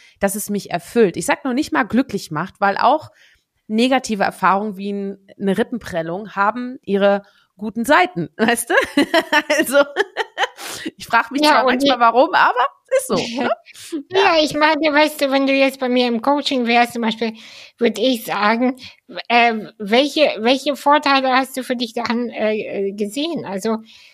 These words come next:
Speaker 2: was musst du jetzt machen, durch die Rippenprellung,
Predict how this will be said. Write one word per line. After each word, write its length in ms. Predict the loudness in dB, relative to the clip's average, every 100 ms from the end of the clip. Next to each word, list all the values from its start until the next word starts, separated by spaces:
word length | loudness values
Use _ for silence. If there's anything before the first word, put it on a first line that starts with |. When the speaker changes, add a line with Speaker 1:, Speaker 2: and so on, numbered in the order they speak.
| _ -2 -2
Speaker 2:
was 180 | -2 -6
musst 440 | -2 -2 -4 -4
du 80 | -2
jetzt 420 | 2 0 -2 -8
machen, 400 | -8 -8 -4 -4 -6 -12 _ _ _ _ -6
durch 260 | -2 -2
die 140 | -2 -2
Rippenprellung, 880 | -2 -6 -6 -4 -4 -2 -2 -4